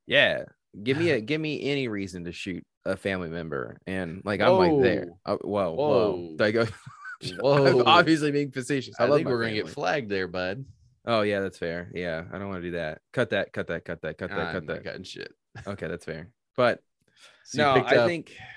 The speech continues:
Speaker 2: you picked up the
Speaker 1: uh,
Speaker 2: travel cold, not you, but someone in your house has the travel cold. We have
Speaker 1: Yeah.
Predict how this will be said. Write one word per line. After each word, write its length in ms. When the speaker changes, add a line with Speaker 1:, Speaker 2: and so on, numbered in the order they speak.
Speaker 2:
you 120
picked 220
up 140
the 80
Speaker 1:
uh, 0
Speaker 2:
travel 380
cold, 320
not 180
you, 320
but 220
someone 240
in 80
your 100
house 240
has 160
the 80
travel 340
cold. 400
We 140
have 140
Speaker 1:
Yeah. 240